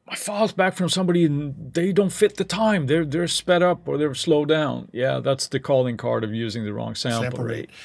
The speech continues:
Speaker 2: You know what else is actually, and I, just to throw this in, in the middle, M P threes absolutely suck for this.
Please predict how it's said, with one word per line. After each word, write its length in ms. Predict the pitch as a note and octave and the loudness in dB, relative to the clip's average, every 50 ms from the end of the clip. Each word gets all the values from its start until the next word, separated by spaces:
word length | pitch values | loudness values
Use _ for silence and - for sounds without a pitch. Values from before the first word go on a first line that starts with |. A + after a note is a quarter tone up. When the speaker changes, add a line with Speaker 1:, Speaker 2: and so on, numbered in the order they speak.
| - - - | -20 -10 -2
Speaker 2:
You 140 | C#3+ D#3+ F3+ | 0 2 4
know 100 | A3 A3+ | 4 4
what 160 | G3 E3+ D#3 | 4 4 6
else 300 | D#3 E3 F3+ E3 - - | 4 4 4 2 -2 -2
is 120 | C#3+ B2+ | 0 2
actually, 460 | D3+ C#3+ C#3 C3 - - C#3 B2+ B2+ | 2 2 2 0 -2 -2 -2 -4 -4
and 140 | C3+ C3+ C#3 | -6 -6 -6
I, 240 | C#3+ D3+ D3+ D3+ C#3 - - - - - | -2 0 -2 -2 -2 -6 -18 -20 -10 -4
just 260 | - D#3+ D#3 C3+ - | -2 0 0 0 -2
to 80 | C#3 C3 | -4 -6
throw 300 | - - - D3+ C#3+ C#3+ | -6 0 2 2 2 2
this 200 | C#3 C3+ - - | 0 0 0 0
in, 140 | C3+ C3 | 0 -2
in 120 | C3 B2 A#2+ | -2 -4 -4
the 60 | A#2+ | -4
middle, 360 | B2 B2 B2 A#2+ A2+ G#2+ G#2+ - - - - - _ _ _ - | -4 -4 -2 -4 -4 -6 -8 -12 -18 -20 -20 -20 _ _ _ 0
M 220 | E3 E3+ F#3 F#3+ | 2 2 2 2
P 220 | - - F3+ E3+ C#3 | -2 -2 -2 -2 -4
threes 480 | - - D3+ D3 C#3+ C3+ B2+ A#2+ - - _ | -4 -2 0 0 2 2 0 -2 -4 -6 _
absolutely 840 | - C#3 D3 D3 C#3+ - - D#3 C#3+ B2+ C3+ C3+ C3+ - C3 B2+ A#2+ A2 | -2 0 2 2 2 2 0 0 0 0 0 -2 -2 -4 -6 -8 -4 0
suck 680 | - - - - - - - - - D#3 C#3+ C3+ - | 2 4 4 4 4 4 4 4 4 4 2 2 -2
for 220 | - - C3+ B2+ G#2+ | -6 -10 -8 -8 -8
this. 480 | G#2+ G#2+ G#2+ - - - - - - | -8 -8 -4 -2 0 0 0 0 -4